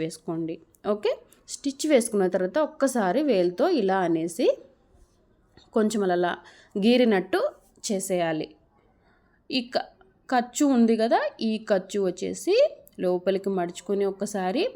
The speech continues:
మళ్ళీ రెండోసారి మడుచుకొని ఇలా ఫోల్డింగ్ చేసేసుకొని ఒక స్టిచ్ అయితే వేసుకోవాలి. ఈ స్టిచ్ ఎందుకు వేస్తున్నాను? చేతి పని చేసుకోవచ్చుగా. ఆ, అది మీ చాయిస్ అండి, ఎలాగైనా చేసుకోవచ్చు.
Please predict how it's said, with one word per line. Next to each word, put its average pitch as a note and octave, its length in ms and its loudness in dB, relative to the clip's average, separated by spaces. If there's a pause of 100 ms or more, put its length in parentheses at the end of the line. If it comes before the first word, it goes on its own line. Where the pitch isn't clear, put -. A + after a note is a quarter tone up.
మళ్ళీ F#4+ 260 2 (100)
రెండోసారి A3 560 0
మడుచుకొని F3+ 540 2 (680)
ఇలా C#4+ 120 4 (100)
ఫోల్డింగ్ G#3 500 0
చేసేసుకొని F#3+ 640 -2 (240)
ఒక F4+ 180 0
స్టిచ్ - 320 -4
అయితే G3 220 0
వేసుకోవాలి. F3 600 -2 (360)
ఈ D4+ 180 2
స్టిచ్ - 400 -6
ఎందుకు D4 280 6
వేస్తున్నాను? B3 580 -2 (480)
చేతి A#3 240 0
పని C4+ 200 2
చేసుకోవచ్చుగా. A#3+ 600 -2 (200)
ఆ, - 20 6 (180)
అది G#3 220 2
మీ G3 100 2 (140)
చాయిస్ F#3+ 420 0
అండి, F#3 200 0 (200)
ఎలాగైనా G3+ 460 2
చేసుకోవచ్చు. F#3 600 -2